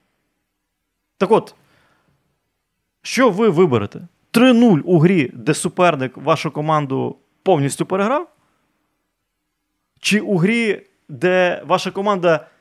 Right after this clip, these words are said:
стильно возила, домінувала, пресингувала, але нуль три? Я думаю, відповідь очевидна. Ну, як мінімум для мене.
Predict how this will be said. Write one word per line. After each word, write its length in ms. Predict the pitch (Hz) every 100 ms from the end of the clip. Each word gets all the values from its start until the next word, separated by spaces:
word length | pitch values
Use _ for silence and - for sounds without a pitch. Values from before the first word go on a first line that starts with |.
| _
стильно 720 | - - 240 220 127 104 110
возила, 760 | 123 135 202 123 110 160 120 123
домінувала, 920 | 113 190 190 190 175 135 143 120 120
пресингувала, 920 | - 170 - 170 156 185 247 220 123 - _ _ _ _ _ _ _ _ _ -
але 240 | 165 196
нуль 200 | 185 220
три? 340 | - 180 123 143 _ _ _
Я 320 | 98 104 131 185
думаю, 680 | 220 185 135 117 110 87 - - - 226 - _
відповідь 500 | 120 104 156 156 131
очевидна. 520 | 135 135 143 123 101 113
Ну, 100 | 127
як 120 | 139
мінімум 300 | 180 165 131
для 160 | 131
мене. 340 | 151 135 104